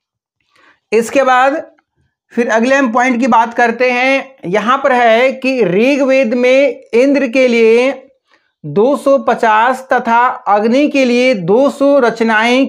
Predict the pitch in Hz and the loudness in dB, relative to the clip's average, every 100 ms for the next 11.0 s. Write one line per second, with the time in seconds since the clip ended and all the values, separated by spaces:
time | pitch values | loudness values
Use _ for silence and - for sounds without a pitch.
0 | - 233 220 220 220 208 220 202 - - | -2 -2 0 0 0 -2 -2 -4 -6 -14
1 | _ _ _ _ - 170 202 240 302 294 | _ _ _ _ -6 -2 0 2 0 0
2 | 294 302 247 240 262 254 226 226 226 269 | 2 2 2 0 0 -2 -2 -2 -2 -2
3 | 233 269 233 226 226 233 214 233 233 226 | -2 0 0 -2 -2 -2 -2 0 0 0
4 | 233 262 240 214 247 233 240 233 226 226 | 0 0 0 2 0 0 2 0 0 0
5 | 240 262 302 285 - _ _ _ _ - | 2 2 0 -2 -10 _ _ _ _ -6
6 | 170 240 262 262 247 277 277 277 262 262 | 0 2 0 0 0 2 2 0 0 0
7 | 254 269 196 226 262 269 247 233 - 208 | 2 0 0 0 0 -2 -2 -2 0 0
8 | 233 247 247 226 233 233 254 262 262 - | 0 0 -2 -2 0 0 2 0 -2 -10
9 | _ _ _ 113 117 233 220 254 254 254 | _ _ _ -4 -4 -2 0 0 0 0
10 | 262 226 247 262 269 254 254 277 302 - | -2 -2 -2 0 0 0 0 0 -2 -6